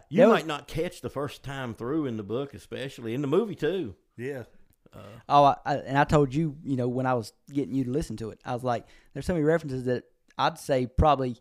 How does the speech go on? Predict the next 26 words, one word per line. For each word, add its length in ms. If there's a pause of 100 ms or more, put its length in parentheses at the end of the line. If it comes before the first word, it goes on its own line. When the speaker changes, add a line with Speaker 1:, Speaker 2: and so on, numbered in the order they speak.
(200)
Speaker 2:
I 120
understood 340
sixty 340
percent 240
of 100
'em. 60 (340)
The 120
other 80
forty 220
percent 240
went 160
right 120
over 120
my 120
head." 200 (1300)
'Cause 120
there's 140
just 220
so 300
many. 280
Speaker 1:
Just, 420
and 240
just 200
vague 600
ones 280
that 180